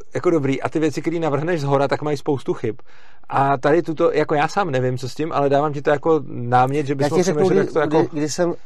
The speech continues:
Speaker 2: se jakoby
Speaker 1: Hmm.
Speaker 2: v uvažování o tomhletom jakoby zastavil a
Speaker 1: Mhm.
Speaker 2: řekl jsem si, „OK, teď jako se budu chvilku soustředit na
Speaker 1: Jo.
Speaker 2: vydělávání peněz.“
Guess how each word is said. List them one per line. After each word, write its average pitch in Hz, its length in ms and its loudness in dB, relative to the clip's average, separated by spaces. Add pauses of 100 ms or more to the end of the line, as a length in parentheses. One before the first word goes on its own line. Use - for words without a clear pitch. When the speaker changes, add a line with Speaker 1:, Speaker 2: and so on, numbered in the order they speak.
(120)
Speaker 2:
se 147 360 2 (100)
jakoby 143 460 0
Speaker 1:
Hmm. 120 120 -8
Speaker 2:
v - 40 -12
uvažování 135 640 0
o 127 60 -6
tomhletom 127 360 -6
jakoby 131 260 -6
zastavil 123 440 -2
a - 20 -2
Speaker 1:
Mhm. 135 80 -2
Speaker 2:
řekl 127 140 -4
jsem 120 140 -6
si, 123 180 -4 (360)
„OK, 120 180 -2 (180)
teď 117 200 -8
jako 107 280 -10
se 120 100 -8
budu 110 140 -8
chvilku 110 300 -10
soustředit 113 400 -10
na 117 60 -6
Speaker 1:
Jo. 113 60 -6
Speaker 2:
vydělávání 110 520 -2
peněz.“ 101 440 -8